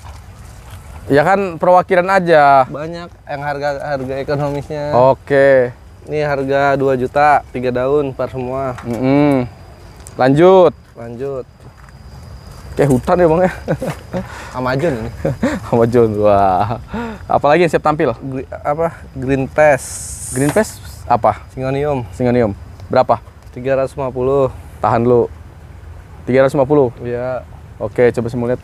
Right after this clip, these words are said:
Speaker 1: Lanjut, ambil lagi, Bang.
Speaker 2: Susah banget ini, Bang.
Speaker 1: Tuh, elah.
Speaker 2: Wuh.
Speaker 1: Badan gede juga.
Speaker 2: Nggak susah loncat.
Speaker 1: Apaan tuh?
Speaker 2: Ini Pink Perfection.
Speaker 1: Pink Perfection. Kayak Bang Axel dong, Perfection.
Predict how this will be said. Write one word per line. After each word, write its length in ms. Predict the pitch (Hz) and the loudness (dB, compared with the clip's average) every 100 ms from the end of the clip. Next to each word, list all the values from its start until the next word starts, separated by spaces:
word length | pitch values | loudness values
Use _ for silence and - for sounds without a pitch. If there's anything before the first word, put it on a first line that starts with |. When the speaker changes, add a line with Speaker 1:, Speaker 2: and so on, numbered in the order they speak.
| - | -6
Speaker 1:
Lanjut, 340 | 117 120 156 147 | 0 4 4 2
ambil 240 | 143 143 | 2 4
lagi, 140 | 151 170 | 4 4
Bang. 180 | 139 113 | 2 -2
Speaker 2:
Susah 320 | - 139 160 | -16 -12 -10
banget 240 | 185 190 | -10 -8
ini, 120 | 190 | -6
Bang. 160 | 190 208 - - - - - | -6 -8 -10 -20 -20 -20 -4
Speaker 1:
Tuh, 360 | - 175 240 208 - - _ | 4 6 8 6 0 -20 _
elah. 440 | - 139 143 160 | -8 0 4 4
Speaker 2:
Wuh. 280 | 208 349 311 - - - | 4 2 0 -4 -18 -10
Speaker 1:
Badan 260 | - 127 135 | -2 0 0
gede 240 | 143 156 | 0 0
juga. 320 | 151 156 170 - - - - | 2 2 2 -2 -18 -20 -14
Speaker 2:
Nggak 180 | 147 - | -14 -14
susah 180 | - 139 | -12 -10
loncat. 360 | 123 127 135 - - - - - - | -12 -12 -14 -14 -20 -18 -16 -14 -6
Speaker 1:
Apaan 320 | - 170 185 | 2 4 4
tuh? 300 | 202 190 131 - | 4 4 2 -2
Speaker 2:
Ini 260 | 135 147 156 151 151 151 147 - - - | -10 -6 -6 -6 -6 -8 -12 -16 -20 -12
Pink 260 | - 135 123 | -6 -4 -4
Perfection. 840 | 131 - 135 - - 156 123 104 - - - - - - - - | -8 -4 -4 -4 -4 -2 -2 -8 -14 -18 -18 -18 -18 -18 -18 -12
Speaker 1:
Pink 300 | - 330 311 277 | 2 4 4 2
Perfection. 760 | 262 - 311 - - 175 120 92 - - - | 0 2 0 0 -4 0 0 -4 -14 -20 -12
Kayak 160 | 127 127 | -10 -6
Bang 180 | 120 117 | -8 -4
Axel 300 | 135 - 110 | -6 -4 -6
dong, 140 | 104 110 | -6 -10
Perfection. 640 | - 113 120 - - - | -8 -4 -4 -6 -12 -12